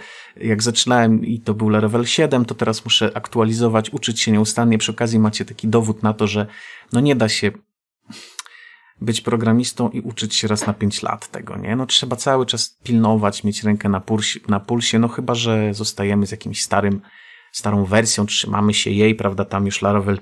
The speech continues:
piętnaście, a ja dalej Laravel sześć, bo wtedy się nauczyłem i nie chcę nic więcej. No tak można, tylko to jest głupie, chore, bo po to się coś rozwija, żeby, no, ułatwiać, więc wiąże się to z jakąś edukacją niestety,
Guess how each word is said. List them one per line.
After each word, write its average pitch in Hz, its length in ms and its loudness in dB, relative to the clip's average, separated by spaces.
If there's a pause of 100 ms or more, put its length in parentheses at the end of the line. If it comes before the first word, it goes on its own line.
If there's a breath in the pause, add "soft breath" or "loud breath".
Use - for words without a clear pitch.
piętnaście, 107 560 2
a - 20 0
ja 98 60 0
dalej 107 340 2
Laravel 104 420 4
sześć, 107 380 2
bo 101 100 -4
wtedy 110 340 0
się 107 160 2
nauczyłem 104 580 2
i 101 40 4
nie 107 120 4
chcę 107 200 -4
nic 101 140 2
więcej. 110 360 -4
No 156 100 -4
tak 170 220 -6
można, 113 440 2
tylko - 240 -10
to - 120 -6
jest 156 140 -6 (240)
głupie, 113 400 -6
chore, 110 320 0
bo 95 160 -4 (720 loud breath)
po 131 100 0
to 123 160 -4
się 120 140 -2
coś 110 220 -6
rozwija, 110 460 -2
żeby, 117 460 -2 (440)
no, 127 140 -2
ułatwiać, - 640 -2
więc 104 180 -12
wiąże 135 320 0
się 139 140 -4
to 123 140 -8
z 127 60 -8
jakąś 117 320 -4
edukacją 107 520 -4
niestety, 104 520 -2